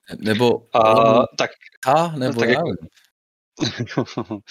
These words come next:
Speaker 2: Hele,
Speaker 1: Olomouc,
Speaker 2: v Olomouci, tak takhle, jako teď nedávno jsme byli, eh, v nějakým průvodci s turistickým jako označený jako, eh, top ten, jako byli jsme jeden z těch top ten, eh,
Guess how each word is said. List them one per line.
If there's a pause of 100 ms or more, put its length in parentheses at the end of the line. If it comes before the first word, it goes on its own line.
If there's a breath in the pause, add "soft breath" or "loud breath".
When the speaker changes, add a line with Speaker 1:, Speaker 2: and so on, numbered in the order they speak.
(360 loud breath)
Speaker 2:
Hele,
Speaker 1:
Olomouc,
Speaker 2:
v
Olomouci,
tak (240)
takhle,
jako (220 loud breath)
teď
nedávno
jsme
byli,
eh,
v
nějakým (340)
průvodci
s
turistickým
jako
označený
jako, (560 loud breath)
eh, (100)
top
ten,
jako
byli
jsme
jeden
z
těch
top
ten,
eh,